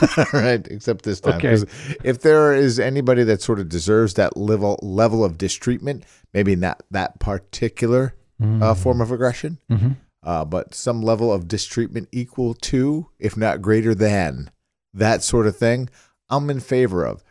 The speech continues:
Speaker 1: for guys like this.
Speaker 2: I will say that Roger Stone, having a, a pedigree that goes back to the Nixon era at
Speaker 1: Yeah.
Speaker 2: nineteen, has been involved in and responsible for some pretty dark shit over the years.
Speaker 1: He really has been.
Speaker 2: You know, and that includes a lot of presidential campaigns.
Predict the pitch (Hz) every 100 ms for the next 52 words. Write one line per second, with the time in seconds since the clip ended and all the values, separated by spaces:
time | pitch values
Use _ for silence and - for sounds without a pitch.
0 | _ - 95 87 80 85 78 - 53 -
1 | - 131 151 147 113 107 123 127 117 -
2 | 123 117 113 - _ - 101 117 117 107
3 | - 101 151 143 123 113 104 107 92 107
4 | 107 - 95 101 143 - - 160 104 92
5 | 90 92 95 104 104 85 76 127 120 98
6 | 87 - _ _ - 127 110 131 120 120
7 | - 123 113 120 147 175 143 127 120 107
8 | - - 127 123 107 95 - 98 - 85
9 | - - - 123 123 120 113 104 90 90
10 | 90 90 - - - 82 - 90 80 80
11 | 80 76 71 80 73 69 67 69 65 60
12 | 57 58 _ - 98 87 92 101 101 104
13 | - 113 95 92 98 104 110 113 107 110
14 | 101 98 101 98 104 101 107 104 104